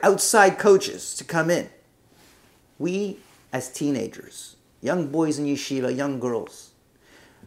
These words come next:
we are used to seeing ourselves as a nobody. And then we feel self-pity and we feel down.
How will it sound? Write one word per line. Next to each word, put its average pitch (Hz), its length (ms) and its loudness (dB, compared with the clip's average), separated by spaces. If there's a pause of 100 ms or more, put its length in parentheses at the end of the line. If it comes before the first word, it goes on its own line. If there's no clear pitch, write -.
(200)
we 147 240 -2
are 135 140 0
used 147 640 -4
to 196 300 -4
seeing 180 640 -6
ourselves 139 1000 -2
as 135 160 -4
a 127 80 -4
nobody. 123 720 -6 (260)
And 135 160 -4
then 175 280 -2
we 160 120 -2
feel 165 360 -4
self-pity 151 1000 -4 (220)
and 180 140 -2
we 180 100 0
feel 170 300 -4
down. 151 720 -2